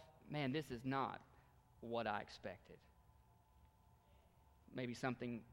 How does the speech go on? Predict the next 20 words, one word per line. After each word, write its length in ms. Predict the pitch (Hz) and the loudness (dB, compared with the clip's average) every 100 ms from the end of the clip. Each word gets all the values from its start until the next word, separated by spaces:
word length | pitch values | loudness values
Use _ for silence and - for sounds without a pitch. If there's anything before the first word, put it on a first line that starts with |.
| - - - - - - | -20 -20 -20 -20 -12 4
close 260 | 151 135 | 4 4
to 100 | - | 2
that. 260 | 135 131 123 - - - - | 4 6 4 -6 -20 -20 -2
You're 180 | 139 151 | 8 10
in 120 | 165 | 10
the 60 | 156 | 10
middle 320 | 160 156 147 | 10 10 10
of 100 | 131 - | 6 0
life, 440 | 143 147 156 151 156 | 8 12 12 8 4
you're 80 | 151 | 4
in 60 | |
the 60 | 143 | 6
middle 240 | 147 147 | 8 8
of 80 | 135 - - 143 | 6 0 -2 8
work, 340 | 160 156 151 | 10 10 6
you're 80 | 147 | 2
in 60 | |
the 40 | 139 | 4
middle 240 | 147 147 | 6 6
of 100 | 127 | 4